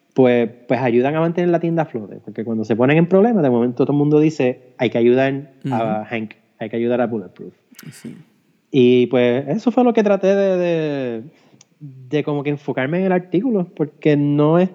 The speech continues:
Speaker 1: todo tipo de tienda que logra eso.
Speaker 2: Claro.
Speaker 1: Este, y, pues, yo creo que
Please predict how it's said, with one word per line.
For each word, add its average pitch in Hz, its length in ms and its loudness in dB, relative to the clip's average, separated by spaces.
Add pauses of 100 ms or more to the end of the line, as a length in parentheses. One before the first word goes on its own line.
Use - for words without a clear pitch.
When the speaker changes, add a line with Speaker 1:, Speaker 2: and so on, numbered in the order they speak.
(160)
Speaker 1:
todo 196 240 6
tipo 196 240 0
de 196 140 4
tienda 190 320 2
que 185 100 2
logra 180 340 2
eso. 165 240 -6 (480)
Speaker 2:
Claro. 110 220 -6
Speaker 1:
Este, 117 1160 -4
y, 123 140 2
pues, 120 380 2
yo 117 120 0
creo 135 200 2
que 147 680 0